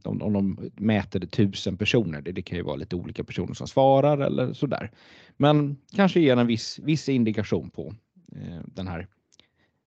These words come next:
trenden då. Den tredje trenden är Artificial Intelligence and Machine Learning Applications. Även om tjugotjugotre gjorde generativ A I tillgänglig för massorna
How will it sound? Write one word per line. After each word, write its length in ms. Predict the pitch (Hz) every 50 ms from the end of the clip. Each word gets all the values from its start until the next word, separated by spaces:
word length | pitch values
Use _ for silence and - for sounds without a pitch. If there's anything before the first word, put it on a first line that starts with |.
| _ -
trenden 420 | - 117 117 123 107 80 78 62
då. 120 | 50 - - - _ _ _ _ _ _ _ _ _ _ _ _ _ _ _ _ _ _ _ _ _ _ _ _ _ _ _ _ _ _ _ _ _ _ _ _ _ _ _ _ _ _ _ _ _ _ _ _ _ _ _ -
Den 120 | 156 165
tredje 560 | 165 185 208 190 175 165 185 190 202 214 185 151 - _ _ _ _ _ _ -
trenden 460 | 170 160 147 135 131 131 131 135 123
är 320 | 95 120 117 107 101 - _ _ _
Artificial 640 | - 127 120 - 131 - - 175 170 - - - 117
Intelligence 800 | 127 123 - 123 110 104 98 95 - 101 95 92 92 - -
and 180 | 104 90 90 -
Machine 460 | 87 95 90 - - - 147 135 117
Learning 400 | 95 95 95 90 78 76 80 82 _
Applications. 920 | - - - - - - - - - - - - - - 80 - - - - _ _ _ _ _ _ _ _ _ _ _ _ _ _ _ _ _ _ _ _ _ _ _ _ _ _ _ _ _ _ _ _ _ -
Även 300 | - 156 156 139 139 151
om 100 | 160 165
tjugotjugotre 680 | - - 160 147 127 123 - 143 - - 139 139 143
gjorde 420 | 143 139 139 131 117 101 110 110 107
generativ 600 | 98 120 120 123 131 127 123 - - 123 113 120
A 200 | 117 107 104 104
I 100 | 110 117
tillgänglig 680 | 113 - 117 113 101 92 98 95 90 92 92 95 -
för 80 | - 107
massorna 520 | 107 113 113 - - - 101 107 113 143